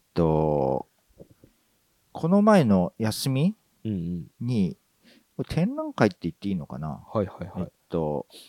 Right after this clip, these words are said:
Speaker 1: ファッションブランドの、えっと、メゾンマルジェラっ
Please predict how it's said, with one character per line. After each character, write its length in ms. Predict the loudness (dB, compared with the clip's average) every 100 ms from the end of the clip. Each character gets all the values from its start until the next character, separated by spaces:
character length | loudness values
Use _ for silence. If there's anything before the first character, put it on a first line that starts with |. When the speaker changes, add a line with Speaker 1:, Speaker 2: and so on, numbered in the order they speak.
| _ _
Speaker 1:
フ 60 | -6
ァ 60 |
ッ 40 | -6
シ 180 | -4 -2
ョ 60 |
ン 80 | 0
ブ 80 | 2
ラ 140 | 2
ン 80 | 2
ド 140 | 2
の、 360 | 2 0 0 -6 _ _ -12
え 60 |
っ 60 | -12 -6
と、 180 | -4 0
メ 160 | 0
ゾ 160 | 4 4
ン 80 | 6
マ 140 | 4
ル 80 | 2
ジ 140 | -2
ェ 20 |
ラ 120 | -2
っ 40 | -4